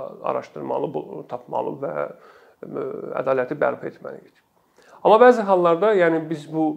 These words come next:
e, qadınların ölümləri ilə bağlı, o, daha çox məişət zəminində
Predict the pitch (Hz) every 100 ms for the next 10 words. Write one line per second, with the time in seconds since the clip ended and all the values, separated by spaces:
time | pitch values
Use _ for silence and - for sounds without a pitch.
0 | - - 135 139 143 139 135 135 143 156
1 | 156 160 139 131 127 131 139 123 117 113
2 | 117 175 202 _ _ _ _ _ _ _
3 | _ - 139 135 135 143 147 151 151 147
4 | 139 165 139 135 131 127 123 117